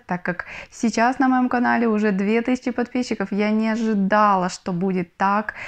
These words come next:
Я безумно вам всем благодарна. И сейчас хочу начать сразу с четвертого места. Я думаю, что, конечно же, все уже посмотрели, м, собственно, финал, последний этот выпуск.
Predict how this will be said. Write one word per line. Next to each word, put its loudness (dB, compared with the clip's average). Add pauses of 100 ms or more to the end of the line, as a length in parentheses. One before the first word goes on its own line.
(200)
Я 4
безумно 2
вам 2
всем -2
благодарна. 0 (380)
И -4
сейчас -2
хочу -2
начать 0
сразу 0
с -14
четвертого -2
места. -2
Я 2
думаю, 2
что, -6
конечно -2
же, -4
все -2
уже -2
посмотрели, -2
м, -2
собственно, -6
финал, -2 (360)
последний -2
этот -8
выпуск. -2